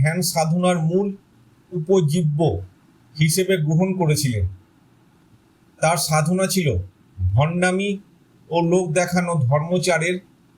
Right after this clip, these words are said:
বিপরীতে দাঁড়িয়ে থাকা এক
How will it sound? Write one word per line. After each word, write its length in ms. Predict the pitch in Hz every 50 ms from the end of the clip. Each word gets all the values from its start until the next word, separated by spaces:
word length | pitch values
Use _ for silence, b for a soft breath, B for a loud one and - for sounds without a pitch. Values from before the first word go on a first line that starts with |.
| _ _ _ _ _ -
বিপরীতে 840 | 95 95 127 156 156 147 185 185 180 185 - 190 196 202 196 190 - _ _ _ _ _ _ _ - 98 92
দাঁড়িয়ে 320 | 139 143 160 175 185 190
থাকা 300 | - 170 170 170 190 185
এক 460 | 175 - - 160 175 175 175 - -